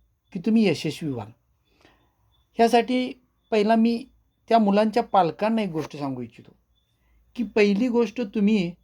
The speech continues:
तुमच्या मुलांना त्यांच्या आवडीचे, त्याला ज्या गोष्टीत इंटरेस्ट आहे त्या गोष्टीचे शिक्षण देण्याचा प्रयत्न करा, ज्यामुळे त्याच्या आयुष्याची सुरुवातच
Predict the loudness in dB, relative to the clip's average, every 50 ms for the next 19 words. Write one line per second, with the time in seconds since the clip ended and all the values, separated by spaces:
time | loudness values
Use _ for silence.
0 | _ _ _ _ _ _ _ _ _ -4 -2 -2 -4 -2 -4 -2 -2 0 0 0
1 | 0 0 0 0 0 -2 -2 -2 -4 -6 -6 -6 -6 -4 -4 -4 -4 -4 _ -2
2 | -2 0 0 0 -2 -2 -2 -4 -6 -6 -6 -6 -10 _ _ _ _ _ _ _
3 | _ _ -6 -2 0 0 0 2 2 2 2 0 -2 -6 -6 -8 -8 -4 -4 -4
4 | -4 -4 -4 -6 -8 -6 -6 -6 -6 -6 -10 -14 _ _ _ _ _ _ _ _
5 | _ _ _ _ _ _ _ _ _ 0 0 2 2 0 -4 -6 -8 -10 _ -14
6 | -14 -12 -8 -8 -8 -6 -6 -10 -10 -8 -6 -4 -4 -2 -2 -2 -2 -2 -2 -2
7 | -4 -4 -4 -8 -10 -10 -12 -16 -18 -18 -18 -20 -20 _ _ _ _ _ _ _
8 | _ _ _ _ _ _ _ _ _ _ 0 2 4 4 6 4 2 2 0 0
9 | 0 -2 -2 -2 -2 -2 -2 0 -2 -2 -4 -4 -6 -6 -6 -6 -8 -12 -10 -6
10 | -4 -2 2 4 2 2 2 0 -4 -4 -4 -8 -20